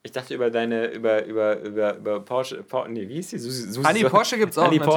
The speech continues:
Speaker 1: Porsche, ja.
Speaker 2: Annie
Speaker 1: So,
Speaker 2: Porsche gibt's
Speaker 1: Su-,
Speaker 2: auch.
Speaker 1: Suni-, ich wollte schon sagen, Susi, Susi Sorglos.
Speaker 2: Aber ich glaube, wir haben den Eintrag über, ähm, Prostituierte auch schon, irgendwann schon
Speaker 1: Ja.
Speaker 2: mal vorgelesen.
Speaker 1: Es gab aber auf alle Fälle irgendwie noch einen neuen Eintrag.
Speaker 2: Gibt's ja immer.
Speaker 1: Ja.
Speaker 2: Aber wenn ich jetzt bei Google das letzte Wiki suche, krieg ich als ersten Vorschlag das letzte Einhorn,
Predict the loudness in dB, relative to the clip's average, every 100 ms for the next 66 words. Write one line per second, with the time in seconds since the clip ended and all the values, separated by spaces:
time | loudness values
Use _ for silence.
0 | 4 2 2 2 2 0 -2 -6 -2 0
1 | 0 -2 -6 -8 -8 -8 -6 -2 -2 -2
2 | -4 -6 -8 -4 -2 0 0 2 2 0
3 | -2 2 2 4 4 6 6 6 4 4
4 | 4 2 0 -2 0 0 4 4 6 4
5 | 4 0 -6 -2 0 2 0 0 0 2
6 | 2 2 2 2 4 2 2 0 -2 -6
7 | -12 _ -20 _ _ _ _ -14 2 4
8 | 4 4 2 2 0 0 -2 -4 -4 -8
9 | -10 -10 -8 -8 -8 -10 -14 -18 -20 -20
10 | _ _ _ _ -12 -2 0 2 -2 -4
11 | _ -20 -4 2 4 6 4 6 4 4
12 | 6 6 6 2 4 6 6 4 0 -2
13 | 0 2 4 4 2 2 -2 2 2 6
14 | 4 4 2 2 6 4 4 2 4 4
15 | 4 4 6 6 6 6 4